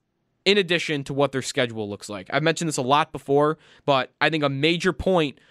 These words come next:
of why their schedule is so easy this year is who they play quarterback-wise. It's not daunting at all. The only tough quarterbacks you play are Brady twice,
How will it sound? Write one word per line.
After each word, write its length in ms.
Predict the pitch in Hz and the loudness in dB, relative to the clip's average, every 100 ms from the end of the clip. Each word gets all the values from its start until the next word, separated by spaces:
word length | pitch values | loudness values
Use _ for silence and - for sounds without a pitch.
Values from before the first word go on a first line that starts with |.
| _ - | _ 0
of 160 | 139 117 | 0 2
why 320 | 120 156 160 | 2 2 2
their 160 | 156 | -2
schedule 480 | 147 - 160 151 151 | -2 0 0 2 0
is 100 | 143 | 0
so 240 | - 131 135 | 2 0 0
easy 260 | 180 151 | 0 -2
this 200 | 123 - | -2 -2
year 160 | 127 127 | -2 0
is 120 | 127 | -4
who 420 | - 147 160 160 | 2 2 4 2
they 200 | 143 147 | 2 0
play 580 | 147 - 143 131 123 117 _ _ - | -2 -2 0 2 0 -4 _ _ -4
quarterback-wise. 960 | 151 156 143 113 101 98 60 - - _ _ _ _ _ _ _ _ _ _ - | 0 2 2 -2 -4 -12 -12 -14 -14 _ _ _ _ _ _ _ _ _ _ -2
It's 180 | 147 127 | -2 0
not 380 | 131 147 151 _ 135 - | 0 0 0 _ -4 0
daunting 500 | 151 151 - 135 131 | 2 0 -2 -6 -2
at 160 | 131 - | -4 0
all. 400 | 127 120 95 - _ _ _ | 2 2 -2 -12 _ _ _
The 100 | 139 160 | -2 2
only 260 | 175 190 | 2 2
tough 260 | 185 185 - | 0 -2 0
quarterbacks 360 | 180 165 160 | 0 2 0
you 80 | 175 | -4
play 240 | - 151 151 | -2 2 2
are 100 | 156 | 2
Brady 320 | 151 156 160 | 2 0 -2
twice, 500 | - 135 135 - | 0 0 0 -4